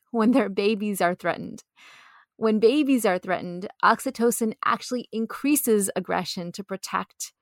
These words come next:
the, the mother's young. So I think about rage as like, no, no, rage is not the opposite of love.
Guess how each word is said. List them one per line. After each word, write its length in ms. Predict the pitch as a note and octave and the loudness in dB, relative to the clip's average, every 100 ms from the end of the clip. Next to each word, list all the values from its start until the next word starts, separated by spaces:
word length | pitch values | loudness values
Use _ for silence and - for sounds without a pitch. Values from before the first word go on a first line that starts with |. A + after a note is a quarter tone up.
| _ _ _ _ _ | _ _ _ _ _
the, 140 | G#3+ F#3 - | -4 -4 -8
the 240 | F#3 F#3+ | -2 0
mother's 360 | F#3+ F3 F3 F3+ | 0 0 -2 -4
young. 280 | - E3+ - _ _ _ _ _ _ _ _ _ _ _ - | -6 -8 -12 _ _ _ _ _ _ _ _ _ _ _ 0
So 260 | - C4 - | 6 6 6
I 100 | C4 | 0
think 220 | D4 D4 | 0 -2
about 360 | C#4 C#4 - | 2 2 4
rage 380 | A#3 C4 C#4 A#3 | 4 4 2 -2
as 140 | A3 A3 | -2 -2
like, 160 | G#3+ | -2
no, 140 | A3+ B3+ | 0 2
no, 120 | B3 | 4
rage 260 | G#3+ B3+ | 4 4
is 100 | D#4 | 2
not 160 | A#3+ A3+ | 0 0
the 100 | G#3 | 0
opposite 400 | - - D#4 G#3 | 0 0 -2 -2
of 120 | F#3 | -4
love. 400 | E3 E3 - D#3 | -4 -4 -6 -14